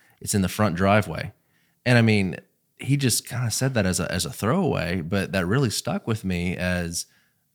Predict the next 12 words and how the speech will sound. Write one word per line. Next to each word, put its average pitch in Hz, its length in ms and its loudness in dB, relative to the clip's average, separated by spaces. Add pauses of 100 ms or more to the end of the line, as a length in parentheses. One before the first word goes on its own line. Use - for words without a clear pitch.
oh, 254 160 -6
your 127 180 2
grill's 139 340 2
not 113 180 0
in 92 80 -4
the 98 60 -2
backyard. 95 640 0
It's - 200 -6
not 113 140 -2
in 85 80 -6
a - 40 -6
fence. - 560 -6